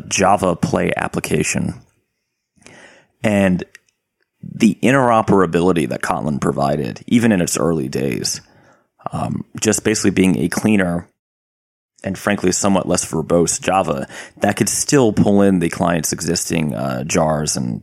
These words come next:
you know, so jars are Java libraries, right? Um, and completely, you know, pulling Gradle dependencies just like your straight Java was really nice. Now, having said that, things have changed. That was years ago.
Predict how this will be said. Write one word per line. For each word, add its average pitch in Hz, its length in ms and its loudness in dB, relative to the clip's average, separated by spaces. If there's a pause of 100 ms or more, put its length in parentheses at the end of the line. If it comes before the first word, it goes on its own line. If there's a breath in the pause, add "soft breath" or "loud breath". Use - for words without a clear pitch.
(160)
you - 100 -8
know, - 140 -8 (300)
so - 160 -8
jars - 300 -4
are 73 80 -6
Java 50 260 -6
libraries, - 540 -6
right? - 200 -6 (840 loud breath)
Um, - 360 -6
and 101 120 -2
completely, 104 500 2
you 92 180 2
know, 85 160 4
pulling 95 360 4
Gradle 98 280 2
dependencies 101 580 0 (120)
just - 320 -4
like 98 200 -2
your 98 120 2
straight 92 320 -2
Java 95 480 0 (460 loud breath)
was 90 500 0
really 92 340 2
nice. 82 300 -2
Now, 110 100 0
having 110 240 0
said 107 280 0
that, 120 280 0
things 107 260 0
have 95 80 -6
changed. 104 360 -2
That - 100 -4
was - 220 -8
years 98 160 2
ago. 113 420 0